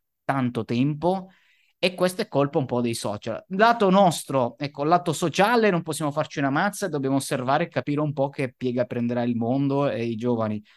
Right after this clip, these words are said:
ma lato nostro contenuti dobbiamo un minimo modificare. Secondo me quello che tu stai dicendo si sposa veramente appieno con questo, cioè oggi vediamo un reel, un TikTok, e qual è il funzionamento? Il funzionamento è che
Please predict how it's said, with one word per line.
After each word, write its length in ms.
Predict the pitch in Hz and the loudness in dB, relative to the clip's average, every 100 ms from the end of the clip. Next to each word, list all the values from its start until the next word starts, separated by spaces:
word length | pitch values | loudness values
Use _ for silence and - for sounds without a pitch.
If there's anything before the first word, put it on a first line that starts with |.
| _ - | _ 0
ma 140 | 180 | 4
lato 300 | 240 240 180 | 4 4 4
nostro 460 | 190 165 - 147 135 | 6 4 2 -2 -4
contenuti 800 | 156 151 247 160 135 190 208 - _ _ _ _ _ | -4 -2 -2 0 -2 -4 -8 -14 _ _ _ _ _
dobbiamo 360 | - 123 117 131 | -4 0 2 2
un 80 | 123 | 2
minimo 260 | 117 110 | 2 0
modificare. 560 | 113 113 110 123 113 113 | -2 -4 -4 -2 -2 -2
Secondo 280 | - 175 180 | -2 -2 -2
me 60 | |
quello 220 | - 185 | 0 0
che 180 | 127 135 | -2 -4
tu 100 | - 131 | -8 -10
stai 220 | - 123 | -6 -6
dicendo 580 | 156 - 110 110 123 139 | -6 -6 -6 -6 -6 -8
si 160 | - | -10
sposa 300 | 120 143 127 | -10 -6 -2
veramente 340 | 131 127 160 135 | -2 -2 -4 -6
appieno 540 | - 120 107 104 98 | -6 -4 -4 -6 -8
con 200 | _ 107 | _ -10
questo, 400 | 104 104 - - | -8 -10 -12 -16
cioè 340 | - - 135 131 - - _ _ _ _ _ _ _ _ _ _ _ _ _ - | -6 2 2 0 -6 -20 _ _ _ _ _ _ _ _ _ _ _ _ _ 4
oggi 320 | 175 165 139 | 6 6 4
vediamo 320 | 143 139 139 | 4 4 6
un 80 | 147 | 4
reel, 540 | 143 120 113 127 160 - | 4 2 2 0 -2 -6
un 220 | 135 120 | -4 -2
TikTok, 640 | 131 123 131 110 - - 131 | -2 0 2 0 0 -2 -2
e 120 | 147 | 2
qual 140 | 180 | 4
è 20 | |
il 80 | 139 | 4
funzionamento? 640 | 120 120 - 120 117 110 135 | 2 -4 -2 -2 0 -2 -4
Il 60 | |
funzionamento 580 | 120 170 185 196 208 170 | -2 -2 0 0 0 0
è 60 | 151 | 0
che 280 | 156 156 | 2 0